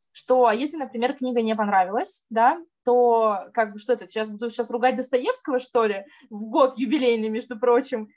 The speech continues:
или там Толстого буду ругать, или вообще что это такое? Поэтому, эм, конечно, есть такая дилемма.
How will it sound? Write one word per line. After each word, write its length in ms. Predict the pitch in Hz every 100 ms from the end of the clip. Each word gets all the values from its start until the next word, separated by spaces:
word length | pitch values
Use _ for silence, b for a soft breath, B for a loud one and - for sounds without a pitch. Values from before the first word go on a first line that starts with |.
| -
или 160 | 262
там 200 | 247 220
Толстого 500 | 240 247 - 381 427
буду 220 | 277 247
ругать, 320 | 240 226 233 -
или 140 | 220
вообще 280 | 226 233 -
что 180 | 285 285
это 140 | 254 208
такое? 500 | 226 - 202 180 - b b b -
Поэтому, 640 | 240 392 359 359 330 262 -
эм, 560 | 254 254 247 240 247 _
конечно, 760 | 262 254 277 - 269 262 220 -
есть 220 | 226 277 254
такая 260 | 214 190
дилемма. 500 | 185 226 440 427 349